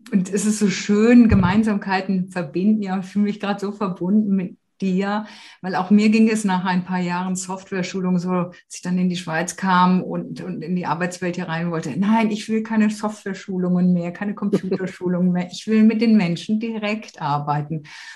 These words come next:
Und so kam ich dann letztlich ins Jobcoaching und dann hat sich auch mein Weg weiterentwickelt und das macht so viel Spaß und, äh, eine ganz wichtige Einstellung dafür ist einfach, man muss Menschen mögen.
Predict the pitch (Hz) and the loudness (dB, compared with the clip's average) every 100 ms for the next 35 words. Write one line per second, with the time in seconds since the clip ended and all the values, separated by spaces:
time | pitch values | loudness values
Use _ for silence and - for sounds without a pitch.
0 | - 180 175 175 196 190 185 185 175 156 | -12 -8 -6 -4 -2 0 0 -2 -2 -2
1 | 147 147 165 165 147 - 160 151 - 160 | -6 -8 -8 -6 -8 -4 -4 -4 -4 -2
2 | 151 151 160 160 151 165 151 170 180 185 | -2 -4 -2 -2 -4 -6 -4 -2 -2 -4
3 | 185 175 175 160 214 170 151 147 147 147 | -6 -4 -4 0 0 0 -4 -4 -6 -4
4 | 170 139 147 156 156 160 160 147 - - | -6 -4 -4 -6 -6 -6 -6 -8 -12 -20
5 | - - - _ 180 196 190 185 - 185 | -20 -20 -20 _ 0 4 4 2 -2 -6
6 | 180 208 180 - 160 175 175 - 143 151 | -4 -6 -6 -6 -2 0 0 -2 -6 -6
7 | 147 - 147 139 139 123 - - 180 175 | -6 -8 -6 -2 -2 -4 -10 -10 -6 -4
8 | - 180 185 185 180 135 143 180 - 160 | -2 -2 -4 -6 -4 -2 -2 -2 -4 -6
9 | 160 151 151 143 147 147 151 160 - - | -6 -8 -10 -10 -10 -8 -4 -4 -6 -20
10 | - - - _ - 156 160 156 165 127 | -20 -20 -20 _ -4 0 0 0 -2 -4
11 | - - 226 175 156 151 143 | -2 6 8 8 6 0 -8